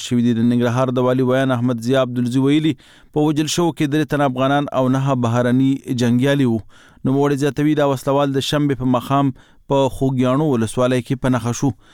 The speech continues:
د ننګرهار د والي ویان زیاته کړې ده چې په اچین ولسوالۍ کې د تیرو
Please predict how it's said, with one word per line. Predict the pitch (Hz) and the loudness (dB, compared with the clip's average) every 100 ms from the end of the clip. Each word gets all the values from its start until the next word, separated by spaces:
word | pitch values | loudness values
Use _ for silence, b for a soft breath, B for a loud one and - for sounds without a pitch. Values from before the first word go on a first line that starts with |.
| b b 147 | b b 0
د | 160 170 | 2 2
ننګرهار | 170 160 165 160 | 0 0 -2 0
د | 151 | 0
والي | 151 156 | 0 2
ویان | 151 151 147 | 2 2 0
زیاته | 139 135 | -2 -2
کړې | 156 143 | -2 0
ده | 143 - | 0 -2
چې | 131 | -2
په | 131 | -2
اچین | 127 143 135 | 0 0 0
ولسوالۍ | 131 - 139 156 135 | 0 0 0 0 0
کې | 151 B B B 139 | -4 B B B -2
د | 139 165 | 0 0
تیرو | 170 | 0